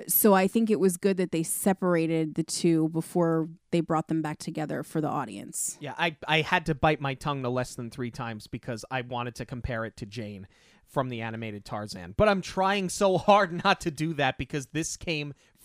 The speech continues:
Speaker 2: first and it, it preceded it by many years.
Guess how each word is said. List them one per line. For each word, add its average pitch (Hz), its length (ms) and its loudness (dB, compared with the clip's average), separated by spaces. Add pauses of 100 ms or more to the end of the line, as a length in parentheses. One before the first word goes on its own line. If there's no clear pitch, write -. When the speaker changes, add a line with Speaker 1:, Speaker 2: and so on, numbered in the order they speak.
Speaker 2:
first 139 360 2
and 139 140 -4
it, 143 80 -6 (340)
it 156 180 -4 (340)
preceded 160 580 -2
it 139 140 -2
by 139 140 0
many 143 280 -2
years. 117 680 -4